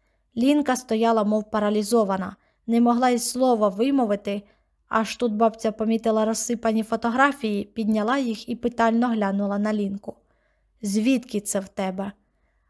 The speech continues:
"А що тебе це обходить?" гостро відповіла онука, яка раптом позбулася своєї несміливості й страху. "Може, скажеш мені тепер, що сталося з дитиною?"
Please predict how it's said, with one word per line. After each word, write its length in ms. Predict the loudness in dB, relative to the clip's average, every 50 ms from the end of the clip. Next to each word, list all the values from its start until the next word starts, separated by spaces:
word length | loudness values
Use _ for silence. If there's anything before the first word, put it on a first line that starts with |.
| _ 2
"А 120 | 2 2
що 300 | 2 2 2 4 4 4
тебе 260 | 6 6 4 4 4 2
це 180 | 2 2 2
обходить?" 680 | 2 0 -2 -2 0 0 2 2 0 -2 -2 -6 -14 _ _ _ _ _ _ _ _ _ _
гостро 420 | -4 0 0 0 0 0 0 0 0
відповіла 540 | 0 -2 -2 -2 0 0 2 2 2 2 2
онука, 400 | 2 4 2 2 2 2 2 2
яка 220 | 2 0 -2 0
раптом 360 | 0 0 0 0 -2 -2 0
позбулася 640 | 0 -2 -2 -2 -2 -2 -2 0 0 0 -2 -4 -8
своєї 280 | -6 -4 -2 -2 0 0
несміливості 760 | 0 -2 -2 -2 -2 0 0 0 0 0 -2 -4 -4 -6
й 20 | -6
страху. 540 | -6 -4 -4 -4 -4 -4 -4 -6 -6 -8 -10 _ _ _ _ _ _ _ 2
"Може, 340 | 4 6 6 6 6 4 0
скажеш 540 | -2 -2 0 0 2 2 0 0 -4 -4 -2
мені 240 | 0 0 0 0
тепер, 560 | 0 0 -2 -2 0 0 0 0 0 -2 -6 -8
що 340 | -8 -6 2 4 4 4
сталося 540 | 4 2 0 2 2 4 2 2 0 -2 -2
з 40 | -2
дитиною?" 680 | -2 -4 -4 -2 -2 -2 -2 -2 -2 -4 -6 -8 -12